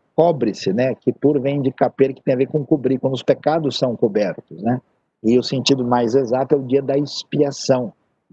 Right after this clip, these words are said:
bem discutido em Levítico vinte e três, Levítico dezesseis, né, que são textos que falam disso. Sukkot, que é a festa dos tabernáculos, ou das cabanas, né, que aparece Jesus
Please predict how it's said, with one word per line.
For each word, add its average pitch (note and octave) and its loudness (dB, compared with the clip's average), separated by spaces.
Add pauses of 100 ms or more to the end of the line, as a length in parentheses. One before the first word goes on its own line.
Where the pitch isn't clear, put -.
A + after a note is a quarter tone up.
bem C#3 2
discutido A2+ 0
em A2 2
Levítico A2+ 0 (580)
vinte - 0
e - -16
três, C3 2
Levítico G#2 -4
dezesseis, A2+ 0
né, A#2 0
que - -20
são B2 0
textos G#2+ -2
que A2+ -2
falam A#2 0
disso. A2+ -2 (920)
Sukkot, E3 2 (400)
que D3 0
é - 4
a B2+ -2
festa C#3 0
dos C#3+ 0 (200)
tabernáculos, B2 0
ou G#2+ 0
das A2+ -2
cabanas, A#2+ -2
né, G#2+ 2
que A2 -2
aparece G#2+ 0
Jesus B2+ 0